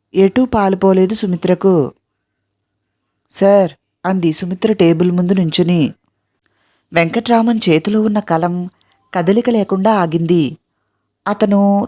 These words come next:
తల ఎత్తలేదు. రాసే రాత ఆపాడు అంటే వింటున్నాడని అర్థం. "నేను లోపలికి వెళ్ళొచ్చా? మీ మిస్సెస్ కొలువుకు పిలిచారు." "Do as you please" అని మళ్ళీ రాసుకోవటం మొదలుపెట్టాడు వెంకట్రామన్.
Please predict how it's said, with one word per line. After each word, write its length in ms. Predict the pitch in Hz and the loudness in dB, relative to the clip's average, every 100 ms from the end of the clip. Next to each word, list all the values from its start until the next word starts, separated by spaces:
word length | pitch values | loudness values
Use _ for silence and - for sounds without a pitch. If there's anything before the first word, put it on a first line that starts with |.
| - | -2
తల 140 | 160 175 | 0 0
ఎత్తలేదు. 760 | 202 190 185 185 175 160 127 - _ _ _ _ _ _ - | 0 0 0 2 2 0 0 -12 _ _ _ _ _ _ -6
రాసే 380 | 175 208 214 247 | -2 -2 0 0
రాత 340 | 202 160 170 | 0 -2 -2
ఆపాడు 680 | 202 180 170 180 175 147 139 - _ _ _ 170 | -2 -2 0 0 0 -2 -6 -16 _ _ _ -6
అంటే 300 | 190 240 240 | -4 -2 0
వింటున్నాడని 680 | 196 165 196 190 180 190 202 | 0 0 0 0 0 0 0
అర్థం. 500 | 165 151 165 143 143 _ _ _ _ _ _ _ - | 0 0 -2 -2 -12 _ _ _ _ _ _ _ -10
"నేను 340 | 185 202 196 196 | -4 -2 -2 0
లోపలికి 480 | 160 139 196 214 | 0 0 -6 -8
వెళ్ళొచ్చా? 640 | 262 180 180 - 190 208 277 _ _ _ _ _ | -4 -2 -2 -4 -6 -6 -10 _ _ _ _ _
మీ 120 | 185 208 | -2 0
మిస్సెస్ 460 | 170 156 220 208 | 0 -4 -6 -6
కొలువుకు 440 | - 170 165 196 208 | 0 0 0 -2 -2
పిలిచారు." 800 | 196 180 202 190 190 180 175 170 _ _ _ _ _ _ _ _ _ _ _ _ - | -2 0 2 4 2 2 -2 -6 _ _ _ _ _ _ _ _ _ _ _ _ -2
"Do 100 | 156 | 2
as 300 | 214 220 190 | 4 4 2
you 140 | 170 196 | -2 -4
please" 340 | 180 185 160 - - _ - | 0 0 0 -4 -12 _ -8
అని 380 | 170 175 175 170 _ _ - | -4 -2 -4 -6 _ _ -6
మళ్ళీ 280 | 165 180 226 | -2 2 2
రాసుకోవటం 640 | 226 190 - 190 185 190 180 | 2 0 -2 0 0 0 -2
మొదలుపెట్టాడు 640 | 170 165 165 160 175 196 | -2 0 -2 -2 -2 -2
వెంకట్రామన్. 800 | 190 160 - 170 165 165 143 | -4 -4 -4 -2 -2 -4 -6